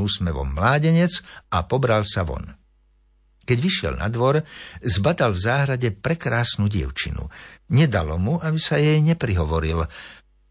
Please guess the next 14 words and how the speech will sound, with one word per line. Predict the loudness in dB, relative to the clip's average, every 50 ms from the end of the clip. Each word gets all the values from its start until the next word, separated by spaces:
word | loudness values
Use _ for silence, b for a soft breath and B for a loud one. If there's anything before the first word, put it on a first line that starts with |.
| _ _ _ _ _ -2
„Čo | 0 0 2
tu | 2 4
robíš, | 4 4 4 4 2 0 0 0
krásna | 0 2 2 2 2 2 0 0 0
dievčina?“ | 0 0 -2 -2 -2 -4 -2 0 0 0 0 -2 -4 -10 _ _ _ _ _ _ _ _ _ _ -20 B B B B B B B B B B B B B B _
„Plejem | 2 4 4 6 6 4 4 4 2 2
burinu | 2 2 2 2 2 2 2 0
okolo | -2 -4 -4 0 0 0 0 0
kvietkov, | -2 -2 0 0 0 0 -2 -4 -6 -4 -2 0 0
aby | 0 0 -2
sa | -2 0 0 2 2
im | 2 2 2
lepšie | 0 0 0 0 0 0
dýchalo | 0 0 -2 -2 -2 -2 -2 -2 -2 -2 -4 -4 -6